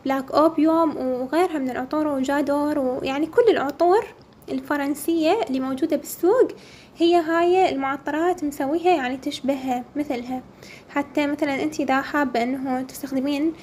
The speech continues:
آه، معطر مال شعر نفس العطر اللي تستخدمين لجسمك فتلقيه متوفر، وريحتهن تخبل، يعني فد شي خرافي. وبنات والله ريحتهن فد قوية، يعني ما اقول لكم، هي ثلاث ايام،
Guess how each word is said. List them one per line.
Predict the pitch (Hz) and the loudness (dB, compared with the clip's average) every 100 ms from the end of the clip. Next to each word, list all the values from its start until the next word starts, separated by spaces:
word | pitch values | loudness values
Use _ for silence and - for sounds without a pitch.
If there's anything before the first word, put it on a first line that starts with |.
| - - - | -20 -12 -4
آه، | 262 | -2
معطر | 254 262 311 302 | -2 -2 -2 0
مال | 269 254 | 0 -2
شعر | - 294 233 247 | -4 -4 -2 -4
نفس | 311 - 294 | -6 -4 -2
العطر | 269 311 294 269 | -2 -2 -2 -2
اللي | 269 269 | -4 -8
تستخدمين | 262 294 320 311 294 311 339 | -6 -4 -4 -4 -2 2 2
لجسمك | 339 359 403 480 - - | 2 0 0 0 -2 -4
فتلقيه | 269 269 277 - 294 254 294 359 | -2 -2 -6 -4 -4 -4 0 2
متوفر، | 320 - 240 240 240 233 - - - - - - | 2 0 -4 -2 -6 -6 -8 -20 -20 -20 -16 -2
وريحتهن | 262 269 269 269 311 320 - 349 381 311 - | 0 2 0 -2 -2 -2 0 2 4 2 -4
تخبل، | - - 269 269 - 240 226 269 320 349 330 - - - | -12 -8 -8 -8 -12 -12 -4 2 6 6 4 -2 -12 -12
يعني | 247 240 254 | -10 -8 -10
فد | - 254 - | -8 -10 -8
شي | - 339 | -4 -4
خرافي. | 311 262 277 285 262 233 | -2 -2 -2 -2 -6 -4
وبنات | 240 262 311 320 | -2 0 -2 0
والله | 277 311 277 | 0 2 0
ريحتهن | 262 302 302 311 | -2 -4 -4 -6
فد | - 262 - | -4 -6 -2
قوية، | 269 247 302 330 349 370 - - - - - | 0 2 4 4 4 2 -4 -20 -20 -20 -12
يعني | 262 262 262 254 254 240 | -8 -6 -6 -6 -6 -6
ما | - 269 | -2 2
اقول | 381 294 | 2 2
لكم، | 247 247 254 | 0 -2 4
هي | 427 359 | 4 6
ثلاث | 403 392 240 | 2 0 -6
ايام، | 226 254 | -6 -8